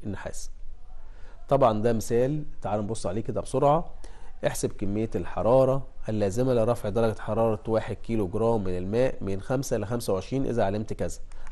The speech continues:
آخد الداتا على طول أقوم حاططها، الكتلة، درجة الحرارة، والسي بي،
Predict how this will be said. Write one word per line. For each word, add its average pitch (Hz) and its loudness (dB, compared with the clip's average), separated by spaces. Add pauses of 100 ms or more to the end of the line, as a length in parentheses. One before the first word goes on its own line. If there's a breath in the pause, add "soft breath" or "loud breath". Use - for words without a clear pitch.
آخد 180 4
الداتا 113 0
على 95 0
طول 120 0
أقوم 107 2
حاططها، 147 -2 (380 loud breath)
الكتلة، 131 0
درجة 107 0
الحرارة، 117 2 (340 soft breath)
والسي 117 -2
بي، 113 -2